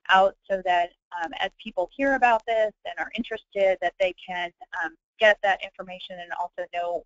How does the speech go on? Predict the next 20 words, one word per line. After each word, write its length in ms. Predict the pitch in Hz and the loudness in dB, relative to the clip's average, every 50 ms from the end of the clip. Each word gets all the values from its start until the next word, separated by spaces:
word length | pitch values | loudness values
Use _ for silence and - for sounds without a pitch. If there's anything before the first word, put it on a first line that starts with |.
| - _ - | -10 _ -4
who 100 | 269 254 | -4 -2
to 140 | - 233 233 | -2 -2 -6
contact, 680 | - - 180 175 175 _ - 170 160 165 - _ - _ - - - - - - - | -2 0 0 0 0 _ -2 0 0 0 -2 _ -16 _ -20 -20 -20 -20 -14 -6 -6
um, 120 | 175 170 - | -6 -6 -6
for 100 | - 180 | -10 -6
further 280 | - - 196 185 185 180 | 4 4 4 6 4 0
information 560 | 170 170 - - - - 170 - - - - | -4 -4 -10 -14 -12 -12 -12 -12 -10 -10 -10
or 100 | - - - | -10 -10 -10
to 140 | - 175 170 | -6 -6 -6
express 360 | - _ - - 170 170 - _ - - | -6 _ -8 -4 -4 -4 -4 _ -12 -20
interest. 380 | 190 - - - - - - _ _ _ _ _ _ _ _ _ _ _ _ _ _ - | -20 -18 -12 -8 -6 -6 -6 _ _ _ _ _ _ _ _ _ _ _ _ _ _ 2
Um, 200 | 196 190 185 190 _ _ - - | 2 2 0 -2 _ _ -4 2
so 240 | 254 233 233 233 226 220 | 4 6 6 4 2 2
we'll 180 | 285 311 339 | 4 4 4
be 180 | 339 370 359 330 | 6 4 0 4
looking 420 | 285 277 277 - 277 254 247 247 - - | 2 2 2 2 0 0 0 -4 -4 -4
first 260 | 240 240 226 - _ _ - - | -2 -2 -2 -4 _ _ -16 -10
to, 360 | 240 233 220 214 208 202 196 - - | -6 -4 -2 0 0 0 -2 -2 -6
um, 120 | 185 185 - - 196 | -10 -10 -8 -8 -8
identify 800 | 202 - - 202 214 226 233 - 220 208 208 208 202 202 196 | -8 -4 -4 0 0 0 0 2 0 2 4 4 2 2 0